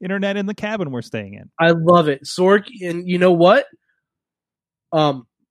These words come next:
Speaker 2: my personal, my personal request: go live on Wrestling Mayhem Show, do live running commentary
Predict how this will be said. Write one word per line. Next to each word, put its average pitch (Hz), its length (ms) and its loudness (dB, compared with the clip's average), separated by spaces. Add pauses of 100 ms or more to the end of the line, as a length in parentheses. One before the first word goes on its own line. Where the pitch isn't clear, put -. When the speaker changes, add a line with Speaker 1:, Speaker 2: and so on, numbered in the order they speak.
Speaker 2:
my 151 180 0
personal, 175 480 -4
my 151 160 -2
personal 170 360 -8
request: - 580 -6 (680)
go 160 180 2
live 156 300 2
on 160 120 -2
Wrestling 151 340 -4
Mayhem 170 280 -4
Show, 226 200 -6
do 170 180 -10
live 147 260 0
running 139 200 -10
commentary 110 520 -16